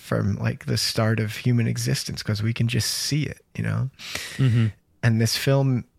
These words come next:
Speaker 1: is tasked with, like, reconciling, and we've talked about this already, that, you know, reconciling the mythology of that power and, and with the, the sci-,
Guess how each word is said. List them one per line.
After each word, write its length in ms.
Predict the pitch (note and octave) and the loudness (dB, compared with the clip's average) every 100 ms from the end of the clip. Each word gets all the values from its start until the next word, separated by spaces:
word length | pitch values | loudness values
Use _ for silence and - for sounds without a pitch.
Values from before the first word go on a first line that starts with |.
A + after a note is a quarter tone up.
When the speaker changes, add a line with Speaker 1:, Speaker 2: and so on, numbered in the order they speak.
| _ | _
Speaker 1:
is 200 | B2 A#2 | 0 0
tasked 480 | - A#2 A#2+ A2+ - | 2 2 2 0 -2
with, 220 | G#2+ G2 | -2 0
like, 240 | G#2 G2 G#2+ | -2 -2 0
reconciling, 1040 | A2 - A2+ - D2 D2+ E2 F#2 G#2 A2+ - | 2 2 0 0 -2 -2 -2 -2 -4 -6 -4
and 140 | - B2 | -2 0
we've 160 | C3 | 0
talked 280 | - D3 C3+ | 2 0 2
about 220 | F#2+ F2 | -2 -2
this 200 | F2 F2+ | -2 -4
already, 460 | - G2+ A2 A#2 G#2 | -2 0 2 2 0
that, 200 | - G2 - | -4 -6 -4
you 120 | A2+ | -4
know, 200 | F2 G2 - - - - - - | -4 -8 -12 -16 -14 -16 -2 2
reconciling 640 | D#3+ D#3 B2 B2 B2 B2 - | 4 4 4 4 4 2 -2
the 200 | - C3 | -4 0
mythology 840 | A#2 A2 A2 G#2+ C#3+ C#3+ A2+ G#2+ G#2 - | 2 2 2 4 4 4 2 0 -2 -2
of 140 | G2+ | 0
that 260 | G#2 F#2 - | 0 -2 -2
power 460 | E2+ E2 A#2 C3+ | 0 2 2 2
and, 220 | B2+ B2 - | 0 -2 -2
and 340 | A2+ A2+ A#2 B2 | -2 0 0 -2
with 200 | A#2 - | -4 -2
the, 180 | B2 A#2 - | -4 -4 -6
the 60 | A#2 | -4
sci-, 360 | - B2+ A2+ | -2 0 0